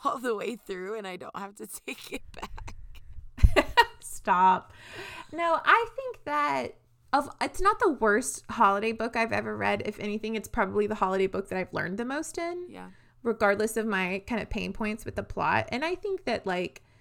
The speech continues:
Speaker 2: we talked about this a little bit after reading Where You See Yourself by Claire Forrest of, like, if the, if a book, if a,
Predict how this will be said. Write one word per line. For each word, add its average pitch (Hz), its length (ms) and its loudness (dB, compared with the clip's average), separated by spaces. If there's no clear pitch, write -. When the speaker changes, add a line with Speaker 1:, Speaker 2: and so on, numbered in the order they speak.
Speaker 2:
we 254 140 -4
talked 311 260 2
about 196 200 0
this 196 200 -2
a 208 40 -2
little 185 180 -4
bit 156 280 -4
after 180 640 -2
reading 185 540 -8
Where 85 100 -2
You 87 140 -6
See - 180 -10
Yourself - 540 -4
by - 220 -2
Claire - 280 -6
Forrest - 640 -4
of, 175 340 -4
like, 160 340 -8
if - 260 -6
the, 247 120 -4
if 226 220 -4
a 220 80 0
book, 208 500 -4
if - 180 -10
a, 165 140 -8